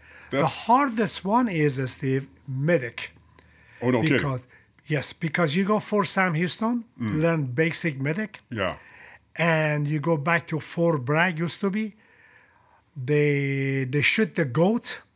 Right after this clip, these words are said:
Speaker 1: Used to be shoot the dog.
Speaker 2: Mm.
Speaker 1: The dog is your patient for eight weeks. You have to treat him because the,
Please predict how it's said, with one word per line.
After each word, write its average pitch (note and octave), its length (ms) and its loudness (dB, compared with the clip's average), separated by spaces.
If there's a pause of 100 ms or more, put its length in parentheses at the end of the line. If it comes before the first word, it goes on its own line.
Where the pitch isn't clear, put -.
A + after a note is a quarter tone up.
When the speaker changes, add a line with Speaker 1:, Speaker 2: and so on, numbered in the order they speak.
(340)
Speaker 1:
Used B3+ 280 2
to A#3 80 2
be G3 120 0
shoot - 420 0
the E3+ 100 -2
dog. C3+ 480 2 (200)
Speaker 2:
Mm. G2+ 300 -4 (800)
Speaker 1:
The E3+ 160 0
dog A3 360 4
is E3 200 -4
your D#3 120 2
patient G3+ 560 0
for - 280 -2 (220)
eight F3 300 0
weeks. - 460 -4 (920)
You D#3 120 -4
have - 480 -4
to E3+ 140 0
treat F3+ 360 0
him F3+ 160 0
because D#3 460 -2
the, C#3+ 160 -2